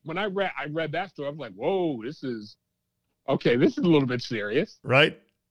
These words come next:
Speaker 2: But Dabo and his whole ranking Ohio State eleven really came back to fuck him, didn't it?
Speaker 1: I think somebody said, like, oh, it was Pat Forty. He goes, "Do you think that Nick Saban would have did this?" No.
Speaker 2: No.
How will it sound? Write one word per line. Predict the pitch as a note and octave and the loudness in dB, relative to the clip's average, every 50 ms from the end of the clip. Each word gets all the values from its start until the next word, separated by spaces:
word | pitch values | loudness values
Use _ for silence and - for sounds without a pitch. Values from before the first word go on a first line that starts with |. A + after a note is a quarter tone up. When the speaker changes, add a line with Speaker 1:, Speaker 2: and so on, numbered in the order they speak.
| _ _ _ _ _ _ _ _ _ _ _ | _ _ _ _ _ _ _ _ _ _ _
Speaker 2:
But | - D3 C3+ G2+ - - | 2 2 2 2 0 2
Dabo | - C#3 D3 D#3+ E3+ F3 F#3 F3 F3 E3+ D#3 | 4 6 6 8 8 8 8 8 10 8 8
and | C#3 B2+ | 6 6
his | A#2 B2+ B2 G#2+ - | 4 2 0 2 2
whole | C#3 C#3 C#3+ C#3+ B2+ | 4 6 6 6 4
ranking | A2+ A2 A2 A#2+ B2+ B2 - B2+ B2+ | 4 2 2 0 0 0 0 2 2
Ohio | A#2 G#2+ G#2 A2+ A2+ A#2 A2+ | 4 4 6 6 6 6 4
State | - - - B2 A#2 G#2+ | 2 2 2 2 4 4
eleven | G#2 G2+ G2 G2 F#2 D#2 E2 D2+ C#2 C2+ | 4 4 4 2 2 0 -4 -8 -10 -10
really | - E2 F#2 G2 G#2+ A2 A#2 A#2+ A#2+ B2 B2 B2 B2 B2 B2 B2 B2 A#2+ | -6 -2 0 4 4 6 8 8 8 8 8 8 6 6 6 6 4 2
came | A#2+ - A#2+ A#2 A2+ A2 | 2 0 0 0 2 2
back | G#2 G#2 G#2 G#2 - _ | 2 0 0 0 -2 _
to | - G2+ | -8 -8
fuck | - - E2+ E2+ - - | -6 -6 -6 -6 -8 -10
him, | D2+ D2+ | -10 -8
didn't | D#2 D#2+ C#2+ C2 B1+ | -8 -10 -10 -12 -16
it? | - - _ _ _ _ _ _ _ _ _ _ _ - - - _ _ - | -20 -20 _ _ _ _ _ _ _ _ _ _ _ -20 -20 -20 _ _ -2
Speaker 1:
I | - | 0
think | C#4 A#3+ A3+ G#3 - | 4 4 4 4 4
somebody | - A#3 A#3 A3+ A3 G#3 G3+ G3+ G#3 F#3+ E3+ D3 - _ _ - | 4 4 6 6 6 6 6 6 6 6 4 0 -4 _ _ -18
said, | - - - - F3 E3+ D#3+ | -16 -2 4 6 6 6 6
like, | D#3 D3 - - - | 4 0 -2 -2 2
oh, | E3 F#3+ E3+ | 4 6 6
it | C#3 | 6
was | C3 A#2+ | 4 2
Pat | - - A3+ A3+ G#3 _ - | -2 -4 -4 -4 -4 _ 2
Forty. | B3 A#3+ F3+ B2+ A2 | 4 4 4 4 2
He | G#2 B2 D#3+ | -2 -2 2
goes, | D#3+ D3+ D3 C#3 - - _ _ _ _ _ _ _ _ _ _ - | 2 4 2 2 0 -6 _ _ _ _ _ _ _ _ _ _ 2
"Do | E3+ | 4
you | E3+ D#3+ D3+ | 4 4 4
think | D3 - - G3+ G#3 A#3+ G#3+ - | 2 0 0 2 2 2 2 0
that | F3+ D3+ C#3+ | -2 -2 0
Nick | D3 D#3+ E3 - | 0 0 -2 -2
Saban | - - D#3 C#3+ C#3+ C3 B2+ | -4 -2 -2 0 0 0 -2
would | A#2+ A#2 A2+ | -4 -4 -6
have | A#2 A2 | -6 -6
did | G2+ A2+ G#2+ G2+ | -8 -8 -8 -8
this?" | G#2 F#2+ - - - - - - _ _ _ | -10 -12 -12 -12 -16 -16 -18 -20 _ _ _
No. | - D#3+ C3+ - - - - - - - _ _ _ _ _ | -4 0 2 2 2 2 0 -4 -10 -14 _ _ _ _ _
Speaker 2:
No. | G2+ A#2 C#3 F3 F#3+ C#3+ G#2 E2 - | 2 6 6 8 8 6 4 0 -8